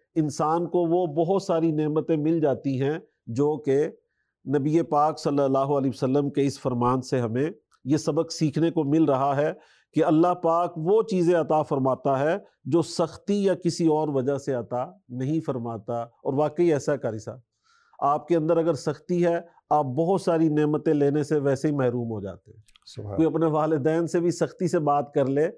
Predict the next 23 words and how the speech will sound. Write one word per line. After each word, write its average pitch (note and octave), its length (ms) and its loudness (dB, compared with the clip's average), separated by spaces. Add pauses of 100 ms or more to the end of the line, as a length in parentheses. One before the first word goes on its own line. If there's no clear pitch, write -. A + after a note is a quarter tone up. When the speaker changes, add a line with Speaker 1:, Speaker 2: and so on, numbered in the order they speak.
(260)
Speaker 1:
تو D3+ 80 -2
والدین D3 580 2
بھی D#3+ 80 4
اسے D#3 200 2
ٹھکرا C3+ 400 0
دیتے B2+ 320 -4
ہیں۔ B2+ 80 -12 (1080)
کوئی D#3+ 120 4
اپنے D#3 200 0
بچوں C#3+ 380 0
کے F3+ 100 0
ساتھ E3+ 280 0
بھی E3+ 100 0
سختی E3+ 400 -4
کرے F3 320 0 (280)
تو D#3+ 80 0
وہ D#3 100 2
بچے C#3+ 560 0 (460)
معاذ C3+ 420 0
اللہ C3 440 -2
والدین C3 600 0
کا - 140 -4
ادب C3 400 -4